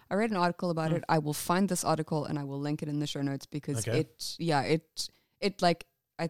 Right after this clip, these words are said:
Speaker 1: and I feel like this with most technology, like, I get really excited and then really scared at the same time.
Speaker 2: <laughs>
Speaker 1: It's like, "Oh no, what is happening to the world?" Um, yeah, it all turns into a little bit of a Margaret Atwood novel, I think.
Speaker 2: Yeah.
Speaker 1: But it's good.
Speaker 2: Yeah, I mean, like, you, you, even,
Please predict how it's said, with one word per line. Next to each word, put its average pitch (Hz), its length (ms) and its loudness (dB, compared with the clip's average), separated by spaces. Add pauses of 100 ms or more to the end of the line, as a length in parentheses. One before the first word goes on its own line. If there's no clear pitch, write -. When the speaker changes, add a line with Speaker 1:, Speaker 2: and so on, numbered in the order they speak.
(100)
Speaker 1:
and 160 120 2
I 151 40 0
feel 156 140 0
like 147 140 -2
this 147 160 -4
with 151 160 -4
most 143 200 -2
technology, 135 420 -2
like, 139 160 0
I 143 60 -2
get 139 140 2
really 160 260 0
excited 147 460 0
and 147 80 2
then 135 200 2
really 147 240 -2
scared - 420 -4
at 156 120 -4
the 202 40 2
same 185 280 2
time. 202 420 4
Speaker 2:
<laughs> - 40 -4
Speaker 1:
It's - 100 -4
like, 190 260 0
"Oh 294 140 6
no, 311 360 6
what 320 160 0
is 311 80 -4
happening 311 340 4
to 339 100 0
the 330 80 0
world?" 311 580 0 (840)
Um, 254 500 6 (300)
yeah, 208 120 0
it 175 60 -4
all 196 120 -4
turns 185 220 -2
into 180 200 0
a - 20 -4
little 175 200 -4
bit 170 120 -4
of 165 120 -6
a 160 40 -4
Margaret 165 280 -4
Atwood 151 340 -8
novel, 151 280 -8
I 151 80 -8
think. 160 300 -10 (360)
Speaker 2:
Yeah. 151 260 -4
Speaker 1:
But 330 120 -4
it's 311 140 -4
good. 185 280 -4 (400)
Speaker 2:
Yeah, 165 240 -18
I 87 60 -8
mean, 113 200 -2
like, 110 180 -6
you, 113 100 -10
you, 120 260 -10
even, 135 300 -6